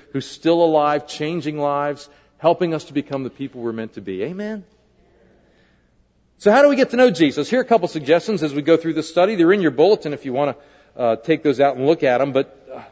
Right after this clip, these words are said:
four suggestions, and I'll just briefly mention 'em. Uh, during this study, if you can, attend worship as regularly and as consistently as you possibly can on the Sabbath day. You know, honor the Sabbath and keep it holy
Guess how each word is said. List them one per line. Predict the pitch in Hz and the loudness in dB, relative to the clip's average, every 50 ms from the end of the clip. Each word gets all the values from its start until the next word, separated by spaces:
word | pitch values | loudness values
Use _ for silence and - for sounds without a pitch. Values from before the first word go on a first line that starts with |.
| _ _ _ _ _ | _ _ _ _ _
four | - 196 214 247 226 | 4 6 6 6 6
suggestions, | 226 240 208 143 165 202 185 - - 240 190 | 4 0 -2 2 2 2 2 2 0 -2 0
and | 170 170 | 2 2
I'll | 165 | 2
just | 156 202 - - - | 2 0 -2 -4 -6
briefly | 202 190 - - 185 185 170 160 - - | -8 -8 -2 0 0 0 0 -4 -10 -12
mention | 165 170 180 175 - 165 165 | -8 -6 -6 -6 -6 -6 -8
'em. | 175 170 - _ _ _ _ _ _ _ _ _ _ _ - | -8 -8 -12 _ _ _ _ _ _ _ _ _ _ _ -16
Uh, | - 147 143 - _ _ _ _ _ - 143 | -14 -12 -14 -14 _ _ _ _ _ -12 0
during | 131 254 294 294 269 | 2 4 4 6 6
this | 262 247 - - | 4 2 2 0
study, | - - 202 160 143 139 139 175 | -2 2 2 4 4 4 2 0
if | 180 185 202 | -2 -2 -4
you | 208 | -10
can, | - - 220 196 175 | -4 0 0 0 0
attend | 190 196 196 - - - 269 285 320 277 226 | 0 -4 -6 -8 -6 -4 -4 -2 -2 -2 2
worship | 233 233 214 - 202 - 170 | 2 2 4 2 0 -4 -4
as | 147 127 143 | -4 -4 -2
regularly | 151 196 220 220 214 220 220 220 | 0 2 2 2 0 0 0 0
and | 190 180 185 | -2 -4 -4
as | 160 156 - | -6 -8 -8
consistently | - - 156 143 - - 202 - - 196 190 180 180 180 | -8 -8 -8 -6 -6 -6 -8 -6 -6 -6 -4 -2 0 0
as | 151 - | -2 -2
you | 143 151 | -6 -12
possibly | - _ 185 180 185 175 - 185 156 160 156 | -14 _ -14 -14 -14 -12 -12 -10 -8 -8 -8
can | - - 127 104 92 87 - _ _ _ _ _ _ _ _ _ - | -8 -8 -10 -10 -10 -14 -18 _ _ _ _ _ _ _ _ _ 0
on | 165 202 247 262 | 0 2 2 2
the | 247 | 0
Sabbath | - - 233 202 196 196 190 180 - - | -2 -2 -4 -4 -4 -4 -6 -8 -6 -6
day. | 156 135 120 95 82 - _ _ _ _ _ _ _ _ | -8 -8 -8 -10 -14 -20 _ _ _ _ _ _ _ _
You | 190 202 | 2 2
know, | 208 202 | 4 4
honor | 190 208 233 285 285 285 | 4 4 4 4 4 4
the | 254 247 | 4 2
Sabbath | - - 254 254 247 220 214 - - | 0 2 4 4 6 4 4 0 -2
and | 175 165 | -4 -6
keep | - 196 226 220 202 | -4 -6 -4 -2 -2
it | 170 | 2
holy | 160 190 196 202 170 139 120 117 - | 4 4 6 6 6 4 2 -2 -4